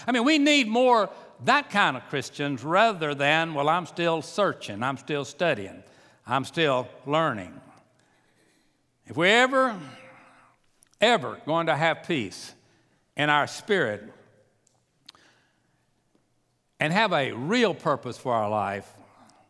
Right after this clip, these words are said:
we're going to have to settle the issue of whether or not we're living proof of a loving God to a watching world.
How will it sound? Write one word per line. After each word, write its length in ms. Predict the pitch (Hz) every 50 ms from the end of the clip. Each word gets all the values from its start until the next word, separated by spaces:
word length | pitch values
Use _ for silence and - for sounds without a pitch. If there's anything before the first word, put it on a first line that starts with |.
| _ _ _ _ _ _ _ _ _ _ _ _ _ _ -
we're 120 | 120 123
going 340 | 107 123 156 180 180 180 160
to 100 | 156 143
have 280 | 127 147 160 147 -
to 100 | - 123
settle 360 | 117 - - 160 156 143 139 131
the 120 | 135 131
issue 480 | 131 123 123 - - 107 101 101 104 - _ _ _ _ _ _ _ _ _ _ _ _ _ _ _ -
of 100 | - 98
whether 180 | 120 147 147 135
or 40 | 131
not 220 | 139 135 131 113
we're 120 | 117 123 120
living 280 | 127 127 123 123 117
proof 360 | - - - 110 104 98 -
of 80 | 110 95
a 60 | 101
loving 320 | 104 107 101 98 110 104 92
God 340 | 107 101 92 92 95 -
to 100 | - 113
a 60 | 98 92
watching 440 | 95 92 92 87 - - 98 95
world. 380 | 98 95 92 87 82 82 - -